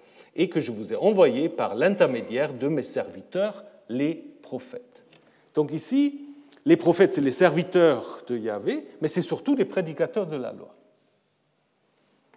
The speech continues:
Ce n'est pas toujours le cas pour les prophètes. Par contre, c'est exactement de cette manière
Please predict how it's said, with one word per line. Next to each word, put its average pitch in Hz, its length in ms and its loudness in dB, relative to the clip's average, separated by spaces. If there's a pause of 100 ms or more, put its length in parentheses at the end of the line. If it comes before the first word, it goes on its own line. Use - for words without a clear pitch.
(340)
Ce - 80 -16
n'est - 80 -10
pas 170 100 4
toujours 135 440 -6
le 147 100 2
cas - 340 -2 (400)
pour - 400 -14 (140)
les 98 220 -10
prophètes. - 760 -20 (360)
Par - 160 -4
contre, 226 520 2 (340)
c'est - 180 -6
exactement 202 960 -2 (880)
de 180 80 6
cette 175 280 2
manière 143 460 -4